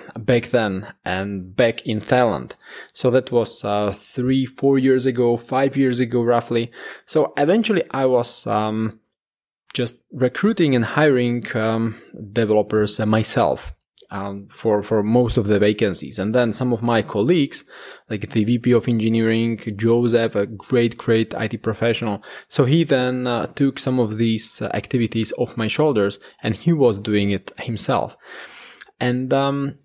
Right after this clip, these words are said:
you know, while I was so frustrated with the I T recruitment, uh, especially due to the traditional clash between, uh, the I T professionals and I T recruiters who know very little about I T,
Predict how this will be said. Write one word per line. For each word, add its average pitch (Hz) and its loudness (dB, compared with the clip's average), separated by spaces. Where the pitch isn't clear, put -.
you 190 0
know, 165 2
while 151 4
I - 4
was 170 2
so 175 4
frustrated 135 0
with 107 -2
the 110 -2
I 120 2
T 117 -2
recruitment, 107 0
uh, 233 -4
especially 143 0
due 113 0
to 117 -2
the 110 -2
traditional 120 0
clash 117 2
between, 110 0
uh, 107 -6
the 110 0
I 110 2
T 117 -2
professionals 117 0
and 123 2
I 120 2
T 117 0
recruiters 123 2
who 120 2
know 123 4
very 117 4
little 113 0
about 101 2
I 101 2
T, 147 0